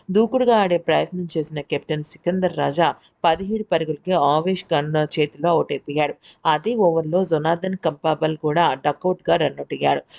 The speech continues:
దీంతో జింబాబ్వే డెబ్బై నాలుగు పరుగులకే ఐదు వికెట్లు కోల్పోయి పీకల్లోతు కష్టంలో పడింది. ఈ పరిస్థితుల్లో జాగ్రత్తగా ఆడిన డియాన్ మేయర్స్ ఇరవై మూడు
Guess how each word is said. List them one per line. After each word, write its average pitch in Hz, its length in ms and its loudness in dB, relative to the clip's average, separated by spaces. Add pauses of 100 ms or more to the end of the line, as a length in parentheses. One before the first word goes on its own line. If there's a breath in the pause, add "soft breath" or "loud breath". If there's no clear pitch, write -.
(180 loud breath)
దీంతో 185 380 2
జింబాబ్వే 160 760 -2 (560)
డెబ్బై 170 280 0
నాలుగు 190 260 0
పరుగులకే 165 500 -2
ఐదు 151 300 0
వికెట్లు 156 340 -8
కోల్పోయి 160 380 -2
పీకల్లోతు 175 640 -2
కష్టంలో 170 380 -2
పడింది. 143 380 -4 (360 soft breath)
ఈ 185 80 -2
పరిస్థితుల్లో 190 800 0
జాగ్రత్తగా 170 640 0
ఆడిన 160 260 -2
డియాన్ 165 460 -2
మేయర్స్ 156 480 -2 (340 loud breath)
ఇరవై 180 240 2
మూడు 175 240 0